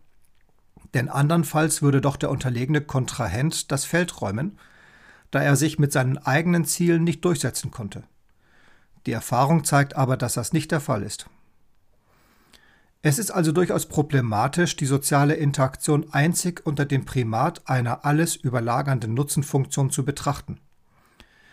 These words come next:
Diese Sichtweise wird vielen Realitäten nicht gerecht.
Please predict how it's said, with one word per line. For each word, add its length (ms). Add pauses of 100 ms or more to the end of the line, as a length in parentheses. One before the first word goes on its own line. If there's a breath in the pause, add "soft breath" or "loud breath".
(340 soft breath)
Diese 180
Sichtweise 560
wird 160
vielen 360
Realitäten 760
nicht 240
gerecht. 420